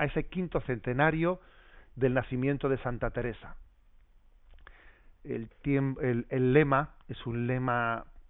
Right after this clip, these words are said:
hermosísimo, ¿no? Tomado de Teresa: "En tiempos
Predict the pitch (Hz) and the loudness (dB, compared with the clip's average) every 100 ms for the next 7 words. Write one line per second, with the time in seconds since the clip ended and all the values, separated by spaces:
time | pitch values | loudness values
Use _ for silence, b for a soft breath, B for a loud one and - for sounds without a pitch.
0 | - - 120 117 120 - 160 - 117 113 | -20 -10 -8 -6 -6 -4 -6 -4 -4 -4
1 | 147 b b b b b - 123 131 135 | -6 b b b b b -10 -2 2 2
2 | 127 - 131 139 - 107 - - - - | 2 2 2 2 0 -6 -8 -20 -20 -18
3 | - 147 131 - 170 220 185 175 | -4 -2 -2 2 4 4 2 0